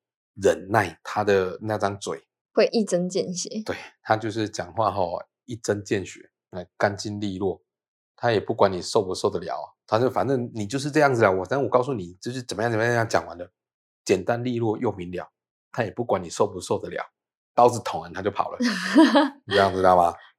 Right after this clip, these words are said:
Speaker 2: 了解，因为他就是非分明一切嘛。
Speaker 1: 对，因为刚刚讲他讲义气，对不对？
Speaker 2: 嗯。
Speaker 1: 所以相对来讲，他就不喜欢怎么样，占人家的便宜。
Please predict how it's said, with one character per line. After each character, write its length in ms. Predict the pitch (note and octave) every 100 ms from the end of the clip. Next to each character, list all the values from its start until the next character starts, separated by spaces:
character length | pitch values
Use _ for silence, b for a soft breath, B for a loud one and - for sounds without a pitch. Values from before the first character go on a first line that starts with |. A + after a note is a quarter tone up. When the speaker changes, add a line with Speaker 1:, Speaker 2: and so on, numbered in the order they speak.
| _ _
Speaker 2:
了 220 | A3+ G#3
解， 200 | G#3 G#3
因 80 | A3
为 80 | C#4+
他 120 | C#4+
就 140 | C4 C4
是 360 | - - A#3+
非 180 | F#3+ F3
分 180 | F3+ F3
明 160 | E3+ D3
一 160 | F3
切 320 | F#3+ - D3+ C3
嘛。 100 | C3
Speaker 1:
对， 480 | C#3+ G#2+ D2+ - - _ _ _
因 140 | A#2
为 80 | C3
刚 180 | A#2 A#2+
刚 20 |
讲 140 | G#2 F2
他 240 | G#2+ - -
讲 180 | E2
义 120 | F#2+ G2+
气， 200 | - G2
对 120 | F#2+
不 20 |
对？ 180 | F#3 -
Speaker 2:
嗯。 320 | G#3+ G#3 G3 G3
Speaker 1:
所 160 | C#3+
以 40 | A#2+
相 280 | - C3+ C3
对 140 | C#3
来 140 | F#2+
讲， 240 | G2 F2 E2+
他 160 | - A2
就 160 | -
不 300 | A2 B2 A2
喜 260 | - - F2
欢 140 | G2
怎 80 | F#2
么 80 | F#2
样， 180 | F#2 F2 _ _ -
占 200 | A#2+ F#2+
人 140 | F2+
家 140 | F#2
的 80 | F#2
便 280 | F2 - E2+ F2+
宜。 140 | E2